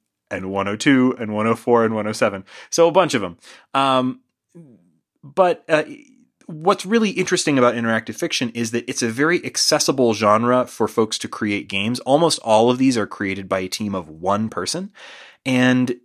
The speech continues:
because it has this sort of crossover with literature, I think it really lends itself to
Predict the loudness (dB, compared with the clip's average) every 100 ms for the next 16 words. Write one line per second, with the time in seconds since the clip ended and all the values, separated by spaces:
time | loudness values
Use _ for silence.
0 | -8 -6 0 2 2 0 0 0 -2 0
1 | 0 0 -2 0 4 4 4 2 2 2
2 | 0 -2 -6 -2 0 2 2 0 -4 -6
3 | -10 -18 -20 -18 -6 -2 -2 -2 -4 0
4 | 0 2 2 4 4 2 0 -2 0 2
5 | 2 -4 _ _ -12 -6 -2 0 0 -2
6 | -4